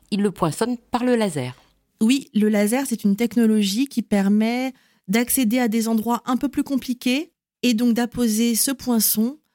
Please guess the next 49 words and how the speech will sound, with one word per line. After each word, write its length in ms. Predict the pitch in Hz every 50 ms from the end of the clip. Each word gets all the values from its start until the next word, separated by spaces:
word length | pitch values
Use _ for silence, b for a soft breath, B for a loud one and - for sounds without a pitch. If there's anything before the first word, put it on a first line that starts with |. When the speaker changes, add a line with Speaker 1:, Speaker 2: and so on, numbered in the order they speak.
| _ _
Speaker 2:
sur, 600 | - - - - - - - 240 254 277 269 240 240
euh, 320 | 208 196 185 185 185 185 185 - -
des 140 | - 294 311
bijoux 460 | 302 254 240 233 202 190 220 247 262 -
qui 180 | - - - 233
n'auraient 300 | 233 233 220 202 202 190
pas 120 | - 254
pu 180 | 254 - - 285
recevoir 480 | 254 240 202 - - 214 185 220 240 240
le 100 | 220 202
poinçon, 420 | - 202 202 196 - 220 233 240 262 -
ce 80 | -
qu'on 140 | - 208 196
appelle 240 | 185 175 190 190 190
mécanique, 480 | 214 269 254 - 214 196 202 233 240
donc 180 | 208 196 180 -
frappé 320 | - - - 247 247 247
à 60 | 240 220
la 100 | 196 180
main. 160 | 175 165 165 - _ -
Speaker 1:
Donc, 140 | 262 254 - 208
ce 80 | 190 -
que 100 | - 196
vous 240 | 185 185 233 226 -
êtes 140 | 247 247 190
en 60 | 190
train 180 | - - 190
de 60 | 185 175
me 80 | 165
dire, 200 | 147 143 135 120
c'est 160 | - - - - _ _ - - _ _
grâce 560 | 170 135 131 160 - 240 269 226 170 - - - -
aux 80 | 151
recherches 680 | 135 139 185 208 - - - 180 170 - - - - - - _ _ _ _ _
pour 240 | - - 339 311 233
le 120 | 208 196
label 400 | 170 143 139 131 151 180 233 311 - _
que 120 | - -
maintenant 580 | 165 143 147 165 208 233 - - 190 190 208 - -
on 60 | 170
peut 120 | - 160
utiliser 360 | 165 165 - - 170 165 208 214
le 220 | - 131 117 110
laser, 580 | 110 123 151 175 175 147 147 151 160 185 247 294 -
même 260 | 160 175 202 226 240
quand 180 | - 202 190 175
c'est 120 | - 196
le 120 | 185 202
titre. 360 | 196 - - 165 - - -